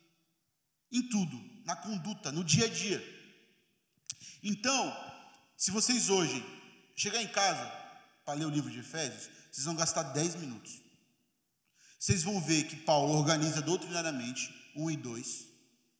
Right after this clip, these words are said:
No três, ele ora pela ação poderosa de Deus. E o quatro em diante vai mostrar como pessoas que vivem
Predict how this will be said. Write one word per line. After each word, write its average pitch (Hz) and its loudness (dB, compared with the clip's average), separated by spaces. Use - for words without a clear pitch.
No 214 -2
três, 165 4
ele 196 4
ora 160 4
pela 156 0
ação 190 2
poderosa 165 0
de 156 -6
Deus. 143 -4
E 190 2
o 233 4
quatro 233 6
em 220 -2
diante 196 0
vai 214 0
mostrar 214 2
como 214 -4
pessoas 247 2
que 226 -2
vivem 160 -8